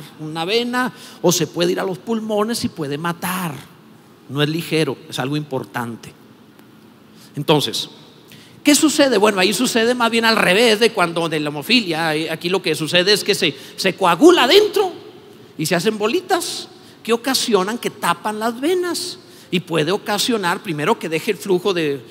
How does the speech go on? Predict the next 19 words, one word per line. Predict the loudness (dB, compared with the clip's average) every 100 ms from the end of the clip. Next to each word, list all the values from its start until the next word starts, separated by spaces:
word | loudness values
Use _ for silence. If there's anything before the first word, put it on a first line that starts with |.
| -6
ya | -2
no | -2 0
pasa | 0 0
la | -2 0
sangre, | 2 2 0 -4 -8 -20 -14 -2
o | 0
bien | 2 2 0
se | 0 -2
va | 2 2
el | 2
trombo | 2 2 2 2 2
hacia | 2 0 -4
los | -8 -4
pulmones, | -2 0 0 0
repito, | -2 -4 -4 -4
y | -4
te | -8
puede | -10 -12 -10
matar. | -8 -4 -4